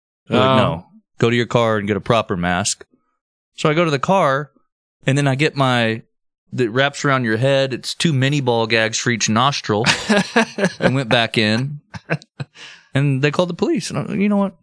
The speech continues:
Speaker 1: Fuck the library.
Speaker 2: Yeah. I
Speaker 1: I'm
Speaker 2: pay
Speaker 1: being
Speaker 2: your,
Speaker 1: safe.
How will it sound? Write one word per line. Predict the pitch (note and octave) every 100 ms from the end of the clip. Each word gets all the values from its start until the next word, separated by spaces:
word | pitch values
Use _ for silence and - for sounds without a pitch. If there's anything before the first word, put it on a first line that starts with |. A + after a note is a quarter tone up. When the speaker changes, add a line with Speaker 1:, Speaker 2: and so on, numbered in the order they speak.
| - _
Speaker 1:
Fuck | - D#3 -
the | G#2
library. | F2+ G2+ G2 G2+ _
Speaker 2:
Yeah. | - - C3+ A2 G2 - _ _ D3+ C#3 - - -
I | D3+
Speaker 1:
I'm | F#3
Speaker 2:
pay | D#3
Speaker 1:
being | C3
Speaker 2:
your, | A#2
Speaker 1:
safe. | G#2+ G#2+ - -